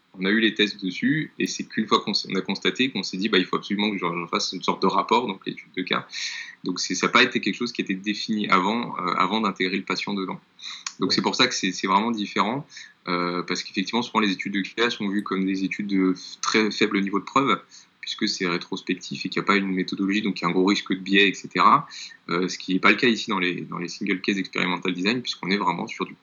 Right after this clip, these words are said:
Speaker 1: euh, prospectif. Donc, toutes les règles, il y a un protocole qui écrit, toutes les règles sont définies avant le lancement de l'étude.
Speaker 2: Ouais.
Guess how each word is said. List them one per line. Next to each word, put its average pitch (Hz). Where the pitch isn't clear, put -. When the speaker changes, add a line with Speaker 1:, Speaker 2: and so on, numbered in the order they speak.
Speaker 1:
euh, 85
prospectif. -
Donc, 95
toutes -
les 104
règles, 101
il 90
y 90
a 90
un 92
protocole 110
qui -
écrit, 101
toutes -
les 92
règles 107
sont 98
définies 90
avant 92
le 104
lancement 101
de 98
l'étude. 95
Speaker 2:
Ouais. 104